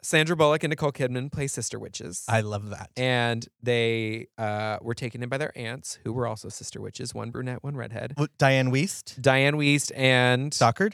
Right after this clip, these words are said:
Speaker 1: Stockard Channing.
Speaker 2: <gasps> Yes.
Speaker 1: Um, and then they, and so it's, like, a brunette and a redhead, and then they have, uh, Sandra Bullock has two daughters that are brunette, redhead witches. Anyway, they live in,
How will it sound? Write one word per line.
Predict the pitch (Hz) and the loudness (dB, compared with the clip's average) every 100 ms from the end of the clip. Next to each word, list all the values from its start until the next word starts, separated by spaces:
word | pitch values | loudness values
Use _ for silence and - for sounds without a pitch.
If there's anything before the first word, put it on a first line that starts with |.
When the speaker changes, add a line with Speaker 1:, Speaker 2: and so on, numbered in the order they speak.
| - | -2
Speaker 1:
Stockard | - 127 160 | 2 2 4
Channing. | 175 294 233 202 202 | 4 4 4 4 0
Speaker 2:
<gasps> | 135 147 135 - | -6 -8 -8 -4
Yes. | 101 95 90 - - | -4 -4 -6 -4 2
Speaker 1:
Um, | 135 139 139 135 131 127 131 _ _ _ _ - _ 135 | 4 6 4 4 2 -2 -10 _ _ _ _ -20 _ -2
and | 147 151 | 0 4
then | 160 156 147 | 6 6 6
they, | 147 156 156 151 | 6 6 2 0
and | 135 | -2
so | 123 143 | 4 4
it's, | 131 | 4
like, | 143 | 4
a | 139 | 4
brunette | 127 131 127 | 4 2 2
and | 120 | -2
a | 120 | -2
redhead, | 120 120 117 117 | -2 0 -2 -2
and | 117 | -6
then | 117 113 110 110 123 _ - | -6 -4 -6 -8 -14 _ -6
they | 117 | -2
have, | 120 113 - _ _ - | 0 -2 -4 _ _ -12
uh, | 113 95 69 - _ - | -8 -8 -12 -18 _ -8
Sandra | - 113 | -4 -4
Bullock | 113 113 | -2 -4
has | 113 110 | -6 -8
two | 117 | -6
daughters | 117 110 - | -4 -6 -8
that | - | -14
are | |
brunette, | - - - - | -14 -14 -14 -12
redhead | 113 117 | -12 -12
witches. | - - - - | -16 -16 -14 -2
Anyway, | 170 139 _ _ - _ _ - | 0 0 _ _ -20 _ _ -6
they | 123 | -4
live | 131 139 | 0 0
in, | 139 | -2